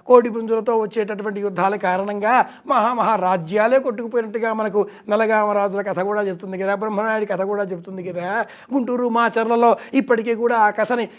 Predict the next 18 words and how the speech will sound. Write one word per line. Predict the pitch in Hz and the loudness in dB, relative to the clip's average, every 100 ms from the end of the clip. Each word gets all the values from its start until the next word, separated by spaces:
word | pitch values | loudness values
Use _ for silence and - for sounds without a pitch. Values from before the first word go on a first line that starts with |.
| - | 0
కథలు | 208 262 | 2 4
కథలుగా, | 240 170 240 233 | 2 0 0 0
తండోపతండాలుగా | 226 214 233 233 214 220 214 214 | 0 0 0 0 -2 -2 -2 -2
చెప్పుకుంటారు | 208 185 202 190 196 196 | -4 -6 -8 -4 -2 -2
కదా. | 190 180 202 262 | -2 0 0 0
బాలచంద్ర | 226 226 233 233 220 | 0 0 0 -2 -2
పరాక్రమం | 214 214 220 233 254 226 - - _ - | 0 0 0 2 2 2 -4 -20 _ -14
అందరికీ | 160 180 185 | -10 -10 -8
తెలిసిందే | 190 156 - 175 180 | -10 -12 -12 -10 -10
కదా. | 180 185 160 185 - - | -10 -12 -12 -14 -14 0
కనుక | 277 254 - | 2 2 2
కోడి | 226 247 240 | 4 4 2
పుంజుల | 233 220 220 | -6 -4 -4
పుంజాలు | 220 214 214 214 214 | -4 -6 -2 0 0
కూడా | 220 220 | -2 -2
మనం | 208 185 | -4 -8
చూస్తూ | 165 190 202 | -12 -6 -6
ఉంటే | 185 175 196 247 | -4 -2 0 0